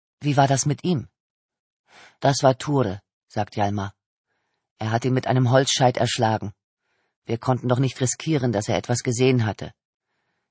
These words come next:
Wir haben ihn an eine andere Stelle gelegt, haben den Küchenhocker umgestoßen, haben den Küchenschrank aufgerissen und den einen Rucksack hinaufgestellt. Es sollte aussehen wie ein Unfall.“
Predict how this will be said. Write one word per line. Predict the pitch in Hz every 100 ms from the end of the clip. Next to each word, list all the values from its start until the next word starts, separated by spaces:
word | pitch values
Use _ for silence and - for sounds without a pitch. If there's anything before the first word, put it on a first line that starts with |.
| _
Wir | 139 139
haben | 160 165
ihn | 151
an | 139
eine | 147 110
andere | 143 143 143
Stelle | - 147 147
gelegt, | 107 101 95 - - _ _ _ _
haben | 104 107
den | 101 117
Küchenhocker | 165 - 120 117 104
umgestoßen, | 95 107 113 - 104 - 104 - _ _ _ _
haben | - 117
den | 107 113
Küchenschrank | - 175 - 143 - 127 -
aufgerissen | 127 135 - 131 123 135 98
und | 110 113
den | 95
einen | 120 123 117
Rucksack | 120 - 113 -
hinaufgestellt. | 110 101 92 90 - 98 73 - _ _ _ _ _ _
Es | - 120
sollte | 123 120 71
aussehen | 117 123 117
wie | 123
ein | 120
Unfall.“ | 127 123 107 107